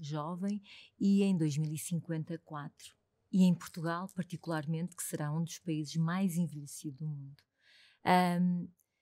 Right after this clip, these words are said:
nós não temos, ao longo dos tempos, conseguido acompanhar, eh, a evolução,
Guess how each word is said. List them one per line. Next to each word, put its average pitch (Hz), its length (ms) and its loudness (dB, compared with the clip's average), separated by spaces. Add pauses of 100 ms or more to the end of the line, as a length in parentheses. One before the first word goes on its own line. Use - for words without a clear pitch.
(120)
nós 226 260 8
não 233 180 6
temos, 180 640 2
ao 160 100 2
longo 160 440 2
dos 147 320 -8
tempos, 190 720 -2
conseguido 170 840 0 (200)
acompanhar, 196 920 4 (300)
eh, 190 420 0
a 202 60 2
evolução, 190 760 2